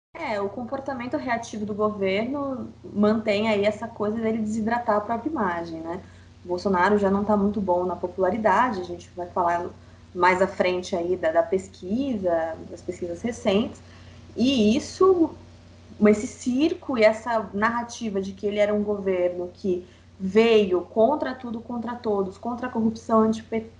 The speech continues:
do P T, contra tudo que ele, anterior a dois mil e dezoito, ele, ele fica, ele pega esse fato que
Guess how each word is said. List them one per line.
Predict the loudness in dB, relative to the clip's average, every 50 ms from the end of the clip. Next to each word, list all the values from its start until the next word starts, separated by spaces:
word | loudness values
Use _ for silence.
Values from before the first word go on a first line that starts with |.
| -20 -20 -20 -6 -4
do | -2 0
P | 0 0
T, | -2 0 4 6 6 6 6 4
contra | 4 4 4 4 4 2 -2 -4 -4
tudo | -4 -6 -4 -2 -2 -2 -2 -4
que | -4 -4 -4
ele, | -4 -4 -6 -10 -14 -20 -20 -20 -20 -20 -20 -20 -4 0
anterior | 2 2 4 4 4 2 2 4 6 6 6 8
a | 6
dois | 6 4 2 2
mil | 0 -2 -4 -4 -6
e | -8 -10 -10 -12 -12 -12 -10 -10 -10 -12 -12
dezoito, | -14 -16 -8 -4 -2 0 2 2 0 0 -2 -4 -6 -4 -2 0 0
ele, | 0 0 0 -4 -6 -8 -14 -20 -20 -20 -20 -20 -20 -20 -20 -4 0
ele | 2 2 2 2
fica, | 0 -4 -6 -6 -4 0 2 2 2 2 0
ele | -2 -2 -2 -2 -4 -8 -12 -10 -2 0
pega | 2 2 2 2 0 0
esse | -2 -4 -6 -8
fato | -8 -4 -2 0 2 2 2 0 -2 -4 -6 -10
que | -10 -6 -6 -6 -6 -6